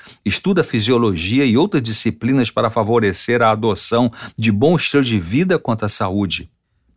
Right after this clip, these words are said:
O estilo educacional cristão bíblico é localizado, em geral, em meio à natureza. Não, não é obrigatório um diploma, dependendo da área que a pessoa quer servir.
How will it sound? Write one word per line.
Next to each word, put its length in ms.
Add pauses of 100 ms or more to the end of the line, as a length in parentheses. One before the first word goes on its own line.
(340)
O 100
estilo 420
educacional 760 (220)
cristão 580
bíblico 560
é 80
localizado, 1000
em 100
geral, 320
em 100
meio 280
à 20
natureza. 760 (340)
Não, 400
não 220
é 80
obrigatório 500
um 60
diploma, 560
dependendo 500
da 140
área 260
que 60
a 60
pessoa 360
quer 180
servir. 800